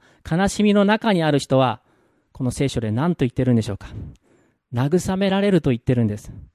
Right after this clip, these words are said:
そしてこれは受け身形なんですが、その人たちは慰められる。誰によって慰められるんでしょうか。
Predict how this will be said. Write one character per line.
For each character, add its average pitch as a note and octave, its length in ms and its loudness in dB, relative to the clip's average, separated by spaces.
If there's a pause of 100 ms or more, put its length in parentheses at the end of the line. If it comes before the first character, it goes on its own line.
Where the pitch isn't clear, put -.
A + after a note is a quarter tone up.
(640)
そ B2 80 -6
し - 40 -6
て D3+ 100 -2
こ D3+ 100 0
れ D3 80 4
は C#3+ 280 0
受 D#3 180 -4
け E3 60 0
身 E3+ 120 2
形 E3+ 180 0
な D#3+ 140 2
ん C#3+ 60 6
で A#2 80 0
す - 120 -10
が、 C3 280 -2 (580)
そ E3+ 140 2
の F#3+ 80 4
人 E3+ 140 0
た C#3+ 120 -2
ち C#3 120 -2
は B2 60 2
慰 D3+ 400 0
め F#3 120 4
ら F#3+ 80 2
れ F#3+ 120 2
る。 A#2+ 140 -2 (760)
誰 G#3+ 280 2
に F#3 80 2
よ D#3 100 4
っ - 40 -2
て C3+ 160 0
慰 C3+ 360 2
め D3 100 4
ら D3 100 2
れ D#3 100 2
る C#3+ 80 4
ん - 20 4
で A#2 80 2
し - 120 -6
ょ - 420 -8
う A2 40 -4
か。 - 200 -14